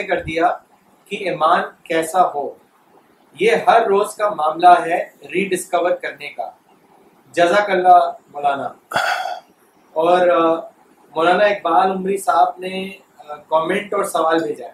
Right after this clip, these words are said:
ان کا کمنٹ ہے، "تجدید ایمان کا مطلب کائنات، کائنات میں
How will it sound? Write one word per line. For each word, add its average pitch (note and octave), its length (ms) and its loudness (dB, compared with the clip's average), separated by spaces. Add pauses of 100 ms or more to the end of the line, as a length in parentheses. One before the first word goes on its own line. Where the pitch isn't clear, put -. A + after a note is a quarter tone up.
(580)
ان D3+ 100 -20
کا F#3 120 -6
کمنٹ E3+ 520 -2
ہے، F3+ 280 0 (1120)
"تجدید F#3 720 -4
ایمان E3 480 -2
کا G3+ 200 -2
مطلب E3+ 540 -4 (260)
کائنات، D#3+ 440 0 (440)
کائنات F3+ 600 0
میں G3+ 160 -4